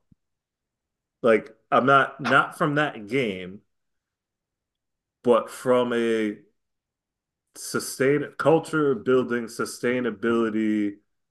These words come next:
moment. I looked at that as a moment for Florida State and anybody who was not,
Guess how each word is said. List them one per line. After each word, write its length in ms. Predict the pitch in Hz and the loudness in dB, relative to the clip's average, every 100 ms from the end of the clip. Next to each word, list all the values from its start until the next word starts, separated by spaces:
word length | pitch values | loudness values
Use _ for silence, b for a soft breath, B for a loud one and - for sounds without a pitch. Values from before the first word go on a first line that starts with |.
| - | -14
moment. 540 | 98 110 101 90 82 _ _ _ _ _ _ - | -4 -2 -2 -6 -12 _ _ _ _ _ _ 0
I 220 | 120 135 | 4 4
looked 380 | 131 131 135 135 | 4 2 0 -4
at 220 | 117 - | -4 0
that 280 | 110 110 - | 2 2 0
as 200 | 107 104 | -4 -2
a 100 | 98 | -4
moment 440 | 104 110 107 95 | -2 -2 -4 -6
for 160 | 123 101 | -8 -8
Florida 380 | - 117 113 | -2 0 2
State 380 | 113 - 110 107 | -2 -2 -2 -2
and 100 | 101 | -4
anybody 640 | 107 104 104 104 104 101 101 _ _ | -4 -4 -2 -2 -2 -4 -6 _ _
who 120 | 120 | -6
was 300 | 107 104 101 | -2 -2 -4
not, 400 | 107 110 127 - | -4 -2 -2 -4